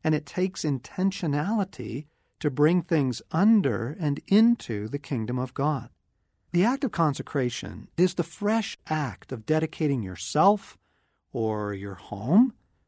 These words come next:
a relationship, a job, your sexuality, whatever needs God's grace, deliberately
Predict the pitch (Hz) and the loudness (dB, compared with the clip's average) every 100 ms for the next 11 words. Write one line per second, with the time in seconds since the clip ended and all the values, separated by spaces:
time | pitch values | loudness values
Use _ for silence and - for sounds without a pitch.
0 | _ 113 104 101 110 139 - 175 - 185 | _ -4 -4 -4 -4 -2 0 -2 2 4
1 | 208 - 98 - 98 113 160 196 202 _ | 4 0 -8 -8 -4 2 4 4 2 _
2 | _ - 120 - 120 - - 104 101 113 | _ -8 -8 -4 -8 -6 -6 -6 -4 -2
3 | 165 - 190 196 160 143 208 262 233 220 | -2 0 0 0 -2 -2 -2 0 2 2
4 | 208 - 156 151 147 - 147 117 - - | 0 -2 -2 -2 -4 -4 -4 -4 -8 -18
5 | - _ _ _ _ _ _ 110 117 190 | -18 _ _ _ _ _ _ -6 0 2
6 | 190 190 - 180 180 | 2 -2 -2 -4 -4